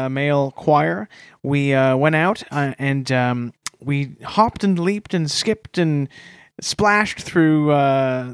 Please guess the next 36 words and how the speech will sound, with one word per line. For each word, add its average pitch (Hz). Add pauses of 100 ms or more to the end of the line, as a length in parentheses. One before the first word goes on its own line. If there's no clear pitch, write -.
sprinklers 220
around 175
the 214
city. 135 (400)
I 135
had 135
charted 190
out 185
a 175
route, 143 (140)
uh, 123
for 139
us 143
to 170
take, - (520)
where 120
I 135
had 143
done 151
some 156
reconnaissance, 135
and 131
I'd 120
gone 139
around 156
a 151
bunch 151
of 151
neighborhoods 135
and 123
seen 135
which 135
ones 147
have 143
sprinklers 135
and 110